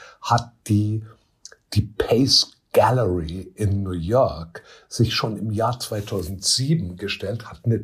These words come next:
fantastische Ausstellung offenbar gemacht zu diesem Thema. Und den Ausstellungskatalog, der natürlich längst vergriffen ist und neunzig Euro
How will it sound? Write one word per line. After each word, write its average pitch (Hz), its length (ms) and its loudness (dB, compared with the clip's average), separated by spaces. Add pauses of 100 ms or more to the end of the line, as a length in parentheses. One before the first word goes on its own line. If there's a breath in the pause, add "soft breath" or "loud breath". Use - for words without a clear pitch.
(120)
fantastische 123 1000 0
Ausstellung 117 840 -2
offenbar 104 720 0 (400 loud breath)
gemacht 110 400 0
zu 139 100 -4
diesem 127 400 -8
Thema. 135 400 -2 (300 loud breath)
Und 151 240 2
den 101 180 -2
Ausstellungskatalog, 104 1200 -2
der 120 120 2
natürlich 104 400 -4
längst - 380 -2
vergriffen 107 500 -6
ist - 280 -6 (280 loud breath)
und - 240 -10
neunzig 104 800 2
Euro 92 560 0